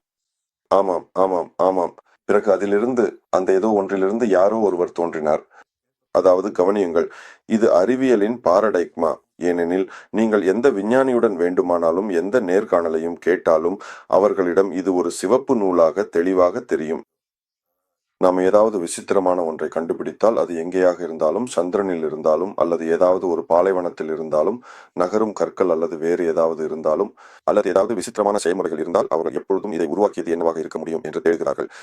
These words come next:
அதாவது, எந்த செயல்முறை இதை செய்தது என்பதை கண்டுபிடிக்க முயற்சிக்கிறார்கள்.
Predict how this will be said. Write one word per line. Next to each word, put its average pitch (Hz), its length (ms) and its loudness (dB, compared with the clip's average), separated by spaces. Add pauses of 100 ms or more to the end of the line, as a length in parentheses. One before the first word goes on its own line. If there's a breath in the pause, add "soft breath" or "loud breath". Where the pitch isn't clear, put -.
அதாவது, 101 340 2 (200 loud breath)
எந்த 143 240 0
செயல்முறை 120 380 2
இதை 95 140 -2
செய்தது 110 320 0
என்பதை 87 200 -4
கண்டுபிடிக்க 95 380 -2
முயற்சிக்கிறார்கள். 80 540 -2